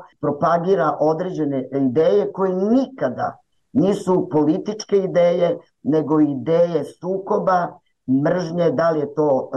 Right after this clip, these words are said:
sa nekim u regionu, da li je to protiv opozicije, da li je to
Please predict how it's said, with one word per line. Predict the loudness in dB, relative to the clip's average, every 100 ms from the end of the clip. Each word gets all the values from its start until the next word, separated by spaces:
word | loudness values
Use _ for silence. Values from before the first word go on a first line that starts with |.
| -6
sa | -2
nekim | -2 -2 0 0
u |
regionu, | 0 0 0 2 2 0
da | 0
li | 0
je | -2
to | -4 -4
protiv | -4 -4 -6
opozicije, | -6 -6 -4 -2 -2 -2 -2
da | 2 2
li | 0
je | 0
to | -2 -2